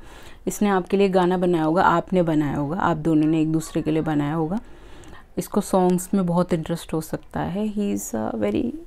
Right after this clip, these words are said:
अ, स्वीट बॉय, ओके। नेगेटिविटी नहीं है इसके अंदर, ये, अ, किसी को नीचे नहीं करता है। लव है ये इसके साथ, आपके साथ ओल्ड होना चाहता है, ग्रो करना चाहता है। यहाँ पे डिवोटेड,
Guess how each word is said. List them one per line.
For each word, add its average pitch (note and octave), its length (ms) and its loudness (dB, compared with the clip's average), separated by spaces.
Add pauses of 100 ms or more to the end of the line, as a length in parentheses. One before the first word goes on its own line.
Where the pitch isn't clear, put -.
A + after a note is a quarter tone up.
(300)
अ, - 180 -4 (120)
स्वीट A#3 400 4
बॉय, D#3+ 380 2
ओके। G3 260 -4 (840)
नेगेटिविटी G3+ 520 4
नहीं F3 240 6
है D#3 60 4
इसके D#3+ 240 -2
अंदर, D#3+ 260 0
ये, F3+ 220 0
अ, F3+ 60 -14 (240)
किसी E3+ 420 -4
को G3+ 120 0
नीचे G3+ 380 2
नहीं F#3+ 180 2
करता D#3 340 -4
है। D#3+ 160 -4
लव F3+ 240 2
है F3+ 340 -2
ये F3+ 140 2
इसके - 340 -6
साथ, F3 260 -4
आपके - 500 -4
साथ F3+ 160 -2 (640)
ओल्ड G3+ 240 10
होना F#3+ 240 4
चाहता F3+ 280 0
है, F3+ 240 2
ग्रो F3+ 200 4
करना E3+ 280 0
चाहता E3 340 -4
है। F3 180 -2
यहाँ E3+ 280 0
पे F3 180 -2
डिवोटेड, D#3+ 600 0